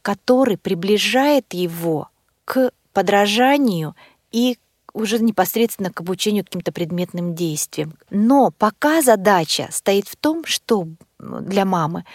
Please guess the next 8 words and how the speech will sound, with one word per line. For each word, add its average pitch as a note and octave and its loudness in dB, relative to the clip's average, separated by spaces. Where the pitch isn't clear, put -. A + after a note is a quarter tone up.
чтобы A#3 0
вот B3 0
эти A#3 -2
вот A3+ 0
эмоции, A#3+ 0
которые G3+ 0
она G3+ 2
выражает F#3+ 0